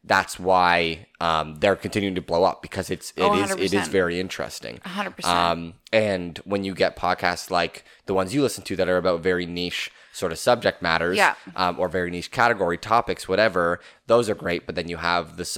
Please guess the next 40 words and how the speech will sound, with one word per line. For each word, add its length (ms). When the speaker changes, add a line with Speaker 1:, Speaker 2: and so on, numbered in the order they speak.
Speaker 1:
other 220
ones 420
like 240
ours 400
as 140
well, 280
where 380
it's 200
Speaker 2:
Mm-hmm. 80
Speaker 1:
just 340
people 260
shooting 260
the 60
shit. 340
Speaker 2:
Yeah. 340
Speaker 1:
Um, 200
and 120
it 80
is 220
very 320
much, 340
you 120
know, 160
one 240
of 100
those 220
things. 400
P-, 260
some 180
people 240
just 200
don't, 200
it's, 200
it's 160
very 380
interesting 500
to 40
people. 400
Speaker 2:
Yeah, 80
Speaker 1:
And 80